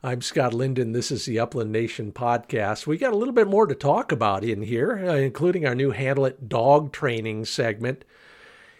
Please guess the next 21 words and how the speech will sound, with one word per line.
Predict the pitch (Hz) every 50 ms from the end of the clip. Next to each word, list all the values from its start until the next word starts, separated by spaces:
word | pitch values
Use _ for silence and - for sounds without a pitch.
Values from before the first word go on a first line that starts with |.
| _ _ -
Yeah, | 123 117 113 113 113
you | 117 113 113 117
really | 113 117 127 139 135 117 107 107
are | 107 117 120 107 92 95 104
a | 98 98 - 170 175 143 131 _ _ _ -
better | 117 113 101 104 104 104
door | 101 95 117 107 110 110 104 101
than | 101 104 95
a | 95
window. | 92 95 110 113 107 101 95 90
I'll | 90 90 95 92
explain | 98 - - - - - - 135 127 113 117 110 107
in | 104 95 95
a |
moment. | 95 104 113 117 113 104 90 -
First, | - - 156 135 120 113 - - - - - -
a | -
word | 127 120 135 131 127 113
from | - 131 113 104 -
Pointer | - - 147 139 120 110 107
Shotguns. | - - - 127 123 135 - - - 110 92 92 92 98 - - - -